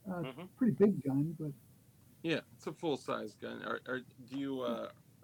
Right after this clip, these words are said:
Speaker 1: are you using, like, the C C Is or the Hornady V max with the little red tips in it, or what?
Speaker 2: Uh, what I've, I've done, uh, I, I've looked at a lot of videos, and it seems like the C C I, uh,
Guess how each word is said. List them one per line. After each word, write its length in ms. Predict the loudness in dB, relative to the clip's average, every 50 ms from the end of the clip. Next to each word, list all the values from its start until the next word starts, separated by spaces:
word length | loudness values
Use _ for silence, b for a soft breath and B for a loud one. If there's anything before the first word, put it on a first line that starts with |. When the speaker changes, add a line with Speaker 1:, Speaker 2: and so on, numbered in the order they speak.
| -14 -8
Speaker 1:
are 100 | -4 -4
you 100 | -2 -2
using, 440 | -2 -2 -2 -2 -4 -6 -10 -12 -10
like, 180 | -10 -10 -12 -12
the 80 | -14 -14
C 220 | -12 -8 -6 -6
C 260 | -4 -4 -4 -4 -2 0
Is 480 | 0 0 -2 -2 -4 -6 -8 -12 -14 -14 -10 -6
or 180 | -6 -6 -6
the 320 | -6 -6 -6 -4 -4 -4 -6 -8 -14 -20 -20 -14 -8
Hornady 320 | -4 -4 -4 -4 -4 -6 -6 -6
V 120 | -6 -6 -4
max 340 | -4 -6 -6 -8 -10 -14 -18
with 100 | -14 -10
the 60 | -8
little 220 | -6 -6 -4 -4 -4
red 240 | -4 -4 -4 -6 -6 -6
tips 360 | -6 -6 -6 -8 -12 -14 -12
in 140 | -10 -10 -8
it, 200 | -8 -6 -4 -4
or 220 | -4 -4 -4 -8 -10
what? 140 | -10 -10 -10
Speaker 2:
Uh, 360 | -6 -2 0 0 2 2 0 -2 -4 -2 0
what 260 | 2 4 6 6 6 4 4
I've, 160 | 4 4 4 4 2 -2 0
I've 200 | 2 2 2 4
done, 360 | 6 6 8 8 8 6 4 2 0
uh, 280 | -4 -2 -4 -4 -6 -8 -10 -10 -8
I, 100 | -6 -6 -6 -8 -8 -8 -8
I've 120 | -8 -8 -10 -18 -20 -20 -20 -20 -20 -20 -20 -12 -2 2
looked 280 | 4 6 6 4 4 4
at 60 | 4
a 40 | 4
lot 240 | 6 6 4 4
of 60 | 4 4
videos, 560 | 4 4 4 4 4 4 2 2 0 0 0
and 120 | 0 -2
it 60 | -2
seems 320 | 2 6 8 8 10 8 6
like 180 | 4 2 0 -2 -6
the 60 | -10
C 240 | -2 4 6 6 6
C 240 | 6 6 6 6
I, 320 | 6 6 6 4 4 2 2 -2 -12 -20 -20 -20 -20 -20 -20 -20 -20 -20 -20 -20 -20 -20 -10 -4
uh, 140 | -4 -4 -4